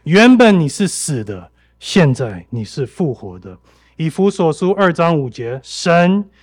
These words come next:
竟在我们因过犯而死了的时候，使我们与基督一同活过来。”可见你们得救是本乎恩。我们新的生命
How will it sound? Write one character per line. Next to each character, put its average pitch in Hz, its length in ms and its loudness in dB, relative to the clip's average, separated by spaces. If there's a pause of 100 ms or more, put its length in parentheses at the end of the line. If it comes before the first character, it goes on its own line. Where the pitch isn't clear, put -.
(260)
竟 214 340 4
在 196 260 4
我 147 200 0
们 147 300 -2
因 208 360 4 (160)
过 202 320 4
犯 180 360 2
而 147 200 -4
死 - 360 -10
了 139 240 -4
的 127 120 -8
时 135 240 -8
候， 135 320 -2 (320)
使 - 420 -2
我 208 220 4
们 156 200 0
与 139 180 -10
基 180 260 -8
督 180 240 -6 (160)
一 254 140 2
同 123 560 -10 (240)
活 120 340 -10
过 139 220 -2
来。” 92 340 -16 (400)
可 139 220 -8
见 123 460 -2 (360)
你 139 140 -4
们 135 460 -4
得 131 200 -6
救 127 420 -6
是 117 420 -10 (280)
本 98 280 -8 (120)
乎 117 380 -12
恩。 101 320 -14 (540)
我 147 180 2
们 156 360 0
新 196 460 0
的 151 80 -2
生 143 280 -2
命 139 300 -4